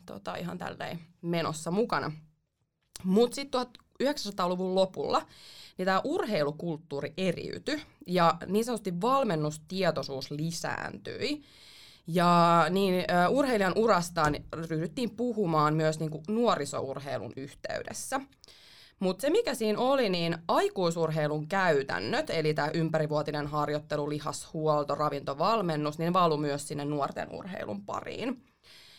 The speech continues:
Ja, ja se näkyy just sille, että harjoitteli ohjelmointiin ja, ja jossa sit sen urheilijan, myös tän nuoren tehtäväksi jäi harjoitteiden toteuttaminen ja ominaisuuksien kehittäminen itse yksinään, vaikka valmentaja oli siinä messissä.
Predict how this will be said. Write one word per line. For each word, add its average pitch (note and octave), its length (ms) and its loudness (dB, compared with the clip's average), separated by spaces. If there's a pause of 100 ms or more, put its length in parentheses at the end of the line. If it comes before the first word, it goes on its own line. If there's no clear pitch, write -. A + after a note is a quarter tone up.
(160)
Ja, E3 560 2
ja E3+ 380 4
se D#3+ 180 0
näkyy D#3+ 240 0
just A3+ 160 -4
sille, F#3+ 220 0
että F3 200 -6
harjoitteli D#3 600 0
ohjelmointiin C#3+ 960 -2
ja, B2+ 440 0 (120)
ja C#3+ 320 -2
jossa D#3 240 -4
sit C#4 140 -6
sen C4+ 140 -2
urheilijan, F3 680 0
myös F3 180 0
tän A3+ 200 -2
nuoren E3+ 420 2
tehtäväksi C#3 600 -6
jäi C#3+ 80 -2
harjoitteiden D3 640 -4
toteuttaminen - 640 -8
ja - 60 -8
ominaisuuksien G3+ 840 -8
kehittäminen C4+ 640 -8 (120)
itse - 400 -10 (220)
yksinään, G3+ 680 -4
vaikka A#3 300 -2
valmentaja F3 400 2
oli - 80 -4
siinä - 200 -10
messissä. - 460 -12